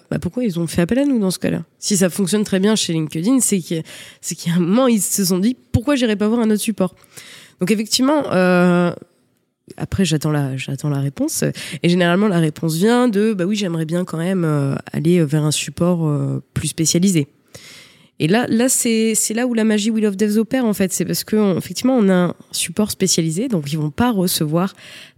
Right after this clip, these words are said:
trois cent cinquante candidatures de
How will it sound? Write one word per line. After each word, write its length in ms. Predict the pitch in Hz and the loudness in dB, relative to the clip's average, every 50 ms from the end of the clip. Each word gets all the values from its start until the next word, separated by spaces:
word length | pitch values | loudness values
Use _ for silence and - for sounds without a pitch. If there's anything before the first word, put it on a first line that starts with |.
| - | -14
trois 240 | - - - 196 185 | -6 -2 0 0 2
cent 400 | 185 - - 196 196 196 202 202 | 2 0 0 0 0 0 0 0
cinquante 560 | 190 - 180 170 - - 180 180 185 180 - | 0 -2 -2 -4 -4 -2 -2 -2 -2 -2 -4
candidatures 840 | - - 180 175 175 185 175 165 160 - - - 190 190 196 196 185 180 | -2 -2 0 2 2 2 2 0 0 -2 -2 0 2 2 2 2 0 -2
de 380 | 170 147 165 170 175 175 175 | -4 -2 0 2 2 2 2